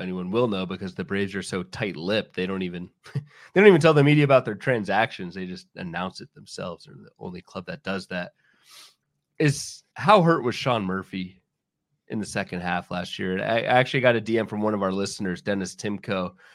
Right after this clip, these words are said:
and we, and we pointed this out in the forecaster as well, that, uh,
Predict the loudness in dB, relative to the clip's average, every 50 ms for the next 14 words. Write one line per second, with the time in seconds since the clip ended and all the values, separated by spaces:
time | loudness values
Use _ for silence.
0 | -20 _ _ -6 -2 0 0 0 2 2 0 0 0 0 -2 -4 -6 _ _ -2
1 | -2 -2 -2 -4 -4 -2 -2 -2 -2 -2 -4 -4 -2 -2 -2 -2 -2 -4 -4 -4
2 | -6 -6 -8 -8 -8 -8 -6 -2 -2 0 0 -2 -2 -6 _ _ _ _ _ _
3 | _ _ -2 -2 -2 -2 -2 -2 -2 0 0 2 0 0 -2 -6